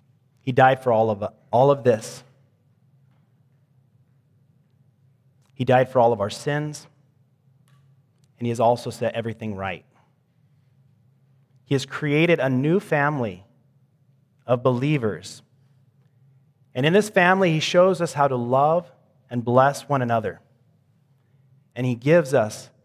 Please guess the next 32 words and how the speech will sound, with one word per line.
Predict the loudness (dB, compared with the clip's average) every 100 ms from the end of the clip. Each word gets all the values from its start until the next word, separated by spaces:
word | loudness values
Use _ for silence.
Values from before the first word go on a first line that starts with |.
| _ -4
the |
spirit | -4 0 4 4 4
of | 0 -2
power | 0 4 4 4 0 -10 _ _
and | 0 4
love | 6 6 4
and | 2
self-control | 2 4 4 2 -10 -8 -6 2 4 4 2 -4 _ _ _ _ _ _ _
that | 0 2
actually | 2 0 0 2 4
enables | 4 4 4 4 2 2
us | 2 2 -4 -16 -20 _ _ _ _ _ _ _ -2
to | 2
live | 6 6 6
out | 4 2 -2 _ _ _
this | -6
amazing | -2 0 0 0 -2 0
new | 2 2
life | 4 2 0 -8 -20 _ _ _ _ _ _ _ _ _ _ _ _ _ _
and | 0
to | 4
live | 4 6
out | 4 2 0
the |
mission | 0 2 0 -2 -8 -10 -18 _ _ _ _ _ _ _ -6
that | -2
he |
has | -2 -4
called | -2 0 0
the | -2
church | -8 -10 -12 -14
to. | -14